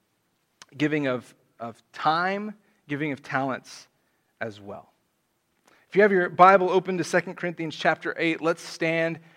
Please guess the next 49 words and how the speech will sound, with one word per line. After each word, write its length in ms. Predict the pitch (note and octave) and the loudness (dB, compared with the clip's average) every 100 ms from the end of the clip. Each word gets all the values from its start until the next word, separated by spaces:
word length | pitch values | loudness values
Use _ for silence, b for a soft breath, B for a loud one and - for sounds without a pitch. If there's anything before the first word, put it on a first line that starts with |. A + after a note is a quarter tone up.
| - | -12
as 120 | B2+ | -8
we 120 | D3+ F3+ | -4 -2
honor 300 | D#3 E3 D#3 | 0 0 -2
the 100 | C#3+ | 0
word 260 | D#3 D#3 | 0 0
the 60 | C#3+ | -2
Lord's 320 | D3 D3 B2+ | -2 -4 -4
given 240 | D3 D3 | -8 -6
to 160 | - C#3 | -6 -6
us 200 | B2+ - b b b | -8 -12 b b b
this 220 | C#3+ C3 | -8 -6
morning. 260 | D3 C#3 B2+ | -6 -4 -4
We'll 120 | C#3 | -2
read 180 | D#3 D3 | 0 0
verses 380 | C#3 E3+ D3+ B2 | 0 -2 -4 -10
one 580 | - C#3 D#3 E3 D#3+ - | -12 -4 0 0 -2 -8
through 200 | - D3 | -8 -6
nine. 520 | C#3 B2+ B2 A#2+ A2 A2 _ _ _ _ _ _ _ _ _ _ _ _ - _ _ _ _ _ _ _ _ - | -2 -2 -2 -4 -8 -14 _ _ _ _ _ _ _ _ _ _ _ _ -20 _ _ _ _ _ _ _ _ 6
The 60 | |
word 120 | G3+ | 8
of 80 | A3+ | 8
the 40 | G#3 | 8
Lord 180 | A3+ | 6
says, 220 | - G#3+ E3 | 8 8 8
"We 80 | |
want 220 | G#3+ B3 B3+ | 4 4 4
you 60 | |
to 80 | A3+ | 4
know, 240 | A3+ C4 | 10 10
brothers 400 | G3+ A#3 A#3 G#3 | 10 8 6 2
and 80 | G3 | -2
sisters, 420 | - F3 - D#3 | 0 -2 -2 0
about 220 | D#3+ F3+ G3 | 6 6 6
the 80 | |
grace 400 | D#3 D#3 G#3+ A#3 | 0 2 2 0
of 180 | A3+ E3 | -6 2
God 360 | F3+ D3+ D3+ D3+ | 6 8 6 4
that 100 | E3 | -4
was 140 | E3 | -2
given 280 | C#3 F3 A3 | 0 0 0
to 100 | G3+ | -2
the 120 | F#3+ | -4
churches 440 | D#3+ D#3 C#3 E3 C#3+ | 0 -2 -2 -4 -4
of 100 | C#3 | -4
Macedonia. 840 | B2 B2 D3+ D3 E3 C3 G2 F2+ _ _ _ b b b - | -4 -6 -6 -4 -2 -4 -10 -18 _ _ _ b b b 2
During 220 | G#3 A3 | 4 4
a 40 | |
severe 420 | - F3+ F#3 C4 | 2 2 2 2
trial 640 | G#3 - G3 G#3+ B3+ C4 | 0 4 8 10 10 6